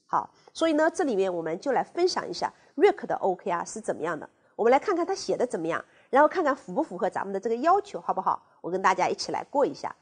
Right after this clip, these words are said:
好，我们来看第一个O K R。第一个他写了一个 objective，写了一个目标，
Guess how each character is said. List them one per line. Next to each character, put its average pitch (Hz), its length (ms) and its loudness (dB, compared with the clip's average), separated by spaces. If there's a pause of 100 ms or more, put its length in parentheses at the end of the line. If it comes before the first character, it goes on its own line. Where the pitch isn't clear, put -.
(160)
好， 277 220 8
我 220 60 -6
们 202 80 2
来 180 100 4
看 233 240 -2
第 311 160 2
一 311 60 0
个 - 240 2
O 185 120 -2
K 190 140 -8
R。 175 180 -2 (460)
第 349 140 6
一 392 60 8
个 311 60 10
他 277 120 4
写 254 160 2
了 170 80 4
一 - 20 2
个 226 120 2
objective， 233 720 0
写 - 200 -4
了 - 40 2
一 202 80 2
个 202 120 0
目 226 120 0
标， 220 320 4